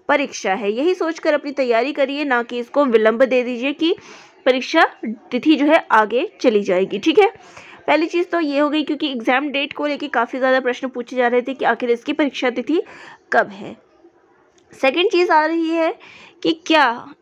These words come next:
इसमें नेगेटिव मार्किंग है। कई लोगों का प्रश्न आ रहा है कि क्या इसमें नेगेटिव मार्किंग भी है। तो यहाँ देख सकते हैं कि ये हमारा जो, मतलब, आपका नोट, सिलेबस आया हुआ था,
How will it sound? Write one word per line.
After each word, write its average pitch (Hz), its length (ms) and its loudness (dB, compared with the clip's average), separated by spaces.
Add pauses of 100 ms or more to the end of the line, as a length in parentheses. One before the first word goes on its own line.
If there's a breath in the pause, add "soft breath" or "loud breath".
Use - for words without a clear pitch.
(200)
इसमें 339 360 0
नेगेटिव 294 600 2
मार्किंग 196 500 -4
है। 196 220 -10 (640 loud breath)
कई 370 160 4
लोगों 381 220 4
का 370 120 -2
प्रश्न 320 280 -8
आ 269 140 0
रहा 262 100 2
है 269 140 0
कि 285 200 -6 (100)
क्या 240 380 4 (180)
इसमें 277 300 0
नेगेटिव 247 500 4
मार्किंग 330 480 2
भी 339 140 2
है। 381 180 2 (440 loud breath)
तो 320 80 2
यहाँ 349 340 4
देख 359 200 -4
सकते 330 280 -4
हैं 339 180 2
कि 320 100 0
ये 285 260 2
हमारा 262 600 4 (280)
जो, 247 320 6
मतलब, 240 500 2 (500)
आपका 247 300 2
नोट, 233 320 -6
सिलेबस 240 480 2
आया 240 180 6
हुआ 262 220 2
था, 233 260 -6